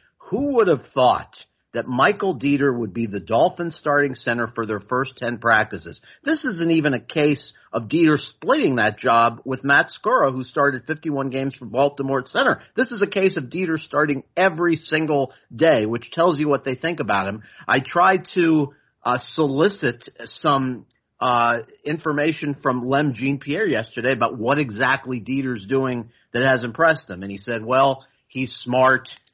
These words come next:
He knows the system. He's tough. That was about the extent of it. But clearly, they see a difference between those two players, because if you're gonna give all the first team reps to one guy, that's pretty revealing.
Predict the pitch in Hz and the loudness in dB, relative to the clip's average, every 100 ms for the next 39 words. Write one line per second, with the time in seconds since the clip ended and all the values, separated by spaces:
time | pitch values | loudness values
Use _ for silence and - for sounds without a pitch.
0 | _ _ 110 113 131 131 110 120 131 123 | _ _ -6 0 2 0 -2 -6 -6 -6
1 | - 117 110 - - 123 117 - _ _ | -6 -4 -4 -8 0 2 2 -2 _ _
2 | _ 117 123 110 104 101 107 - - 139 | _ -2 -2 0 2 2 0 -14 -4 -4
3 | 95 90 - _ _ - 143 139 - 196 | -4 -10 -16 _ _ -2 -2 -2 -2 2
4 | 233 175 127 110 104 _ _ _ 113 139 | 4 4 2 0 -4 _ _ _ -2 -2
5 | 127 156 139 101 143 131 135 - 110 151 | -2 0 -2 2 -2 0 -4 -6 -12 -6
6 | 131 120 113 135 104 139 131 101 95 110 | -2 -2 -4 -8 -6 0 0 0 -4 -8
7 | 117 113 120 165 156 135 123 131 147 139 | -10 -10 -4 -2 -2 -2 0 2 2 0
8 | 147 139 - 139 135 135 - 131 123 135 | -6 -8 -6 -4 0 -2 -4 -8 0 0
9 | 139 131 127 110 - 117 104 98 90 98 | 2 0 0 -2 -6 -8 -6 -8 -8 -10
10 | 87 | -12